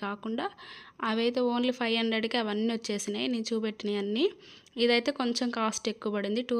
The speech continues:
హండ్రెడ్ పడింది. క్రిస్మస్ స్టార్, దాని కింద గంటలు వస్తాయి. భలే నచ్చింది నాకు చూడంగానే. నాకు ఎక్కువ ఇంట్లో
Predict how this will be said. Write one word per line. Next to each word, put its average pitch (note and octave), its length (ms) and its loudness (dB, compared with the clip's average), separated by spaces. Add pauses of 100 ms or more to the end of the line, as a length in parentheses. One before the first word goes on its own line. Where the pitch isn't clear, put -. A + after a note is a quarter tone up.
హండ్రెడ్ G3+ 300 -2
పడింది. F#3+ 380 0 (2250)
క్రిస్మస్ A#3 440 -4
స్టార్, A3 300 -2 (120)
దాని G#3 220 -2
కింద G#3+ 140 -4 (200)
గంటలు G3 340 -4
వస్తాయి. A#3 340 -6 (920)
భలే G#3 280 0
నచ్చింది G#3 460 -2
నాకు G3+ 200 -10
చూడంగానే. G3 540 -2 (3250)
నాకు G#3 300 -4
ఎక్కువ - 340 0 (240)
ఇంట్లో G#3+ 240 0